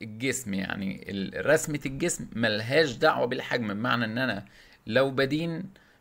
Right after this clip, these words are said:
مش بالمعنى إن أنا طالما، آه، يعني عندي زيادة في الوزن إن أنا أكون، آه، أكتومورف أو ميزومورف أو مش عارف. لا طبعا، هي كل حاجة، آه، كل جسم في منه الزايد في الوزن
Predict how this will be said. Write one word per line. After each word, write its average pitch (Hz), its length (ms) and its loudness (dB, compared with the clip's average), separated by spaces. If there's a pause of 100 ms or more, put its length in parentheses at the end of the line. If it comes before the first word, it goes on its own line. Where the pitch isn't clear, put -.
مش 107 200 -2
بالمعنى 135 540 2
إن 135 120 -2
أنا 147 120 0
طالما، 139 560 2
آه، 98 380 -2
يعني 98 400 -2
عندي 123 300 0
زيادة 123 440 2
في - 120 -4
الوزن 135 400 4 (420)
إن 117 140 0
أنا 143 180 2
أكون، 143 500 0 (340)
آه، 107 280 4
أكتومورف 143 540 2
أو 120 440 8
ميزومورف 139 500 0
أو 127 120 2
مش 135 140 -4
عارف. 143 120 -4 (280)
لا 139 320 4
طبعا، 104 380 -4 (300)
هي 98 240 -2
كل 143 320 0
حاجة، 151 600 2
آه، 113 100 -2
كل 135 380 -2
جسم 160 360 -4
في 143 220 -4
منه 143 480 -2
الزايد 107 760 0
في - 80 -8
الوزن 165 360 2